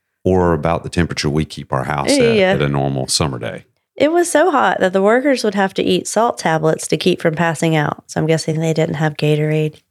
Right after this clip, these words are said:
Speaker 2: yet.
Speaker 1: You know who invented Gatorade?
Speaker 2: Yeah, it was a coach for the Florida Gators.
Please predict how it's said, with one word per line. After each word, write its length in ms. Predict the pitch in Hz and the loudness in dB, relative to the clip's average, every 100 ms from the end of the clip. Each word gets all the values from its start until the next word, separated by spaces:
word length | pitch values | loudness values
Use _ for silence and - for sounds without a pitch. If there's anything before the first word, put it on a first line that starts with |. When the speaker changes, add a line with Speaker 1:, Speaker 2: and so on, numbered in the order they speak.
| _ | _
Speaker 2:
yet. 300 | 170 156 - _ _ _ _ _ | -2 -2 -4 _ _ _ _ _
Speaker 1:
You 120 | - | -4
know 120 | 90 85 | 0 2
who 60 | |
invented 340 | 82 80 87 78 | 2 2 2 2
Gatorade? 520 | 82 85 85 90 82 - - - _ | 2 2 2 2 -2 -8 -20 -20 _
Speaker 2:
Yeah, 160 | - 180 | 0 2
it 60 | - | 2
was 140 | 185 | 0
a 60 | 170 | 0
coach 360 | - 180 196 | 2 2 0
for 160 | - 175 | 0 0
the 140 | 170 | 0
Florida 340 | - 175 175 170 | -2 -2 0 0
Gators. 460 | 165 185 226 - | -2 -4 -6 -10